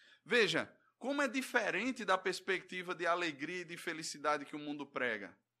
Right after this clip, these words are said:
O mundo prega a perspectiva de felicidade nas coisas existentes na criação. Só que nós fomos criados, irmãos,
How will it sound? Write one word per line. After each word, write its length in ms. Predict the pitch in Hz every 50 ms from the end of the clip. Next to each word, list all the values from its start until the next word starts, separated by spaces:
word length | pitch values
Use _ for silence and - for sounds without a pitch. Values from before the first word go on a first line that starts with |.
| _ _ _ _ _ _ - _ -
O 80 | 160
mundo 300 | 185 226 277 302 269 269
prega 520 | 226 - - - 190 208 226 247 240 220 190
a 20 |
perspectiva 640 | 185 - 190 185 - - 208 190 - - 190 180 185
de 120 | 180 175
felicidade 800 | - 190 170 165 165 - 165 151 139 160 180 202 208 185 180 180
nas 260 | 190 208 202 - -
coisas 500 | - - 185 208 233 233 226 226 196 202
existentes 600 | 208 208 196 196 - - - 190 208 220 - -
na 200 | 180 196 208 208
criação. 880 | 208 - 208 220 220 220 202 - - - 185 190 208 208 170 117 92 - _ _ _ _ _ _ _ _ - - - -
Só 220 | - - 226 240
que 140 | 226 - 233
nós 280 | 208 208 233 269 262 -
fomos 460 | - - 220 262 285 285 247 - -
criados, 760 | - - 220 220 190 170 160 175 208 233 240 202 202 185 170
irmãos, 560 | 175 151 151 156 151 147 135 120 110 - -